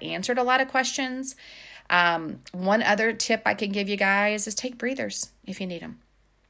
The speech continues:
You know, take a breather. Go outside, take a quick walk, if it's, especially if it's beautiful outside. Um,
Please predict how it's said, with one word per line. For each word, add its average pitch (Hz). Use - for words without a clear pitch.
You 202
know, 214
take 233
a 254
breather. 302
Go 165
outside, 254
take -
a -
quick 220
walk, 254
if 170
it's, -
especially 135
if 175
it's 160
beautiful 247
outside. -
Um, 160